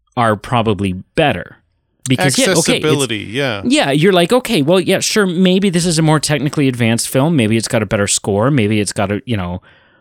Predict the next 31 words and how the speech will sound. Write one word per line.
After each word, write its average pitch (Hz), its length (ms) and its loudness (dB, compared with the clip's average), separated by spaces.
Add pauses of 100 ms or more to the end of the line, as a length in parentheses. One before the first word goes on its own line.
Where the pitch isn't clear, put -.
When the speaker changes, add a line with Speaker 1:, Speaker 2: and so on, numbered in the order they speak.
(100)
Speaker 1:
a 113 100 -2
whatever. 120 340 2
It's 101 160 0
got 104 220 0
Leo 107 400 2
in 101 140 0
it. 131 160 0
It's 104 120 -4
got, 98 360 -2
you 113 120 -2
know, 87 80 -4
whatever 113 380 0
it 87 80 -4
is." - 340 -10
And 127 100 0
we'll 147 100 2
get 143 200 0
into 320 220 2
the - 80 -2
cast, - 400 -4
'cause 117 140 -8
this 175 180 -4
is 131 160 -2
no 131 240 4
scoff 120 420 -2
at 107 160 0
it - 120 -8
cast - 540 -6
in 98 120 -4
this 90 180 -6
film. - 800 -6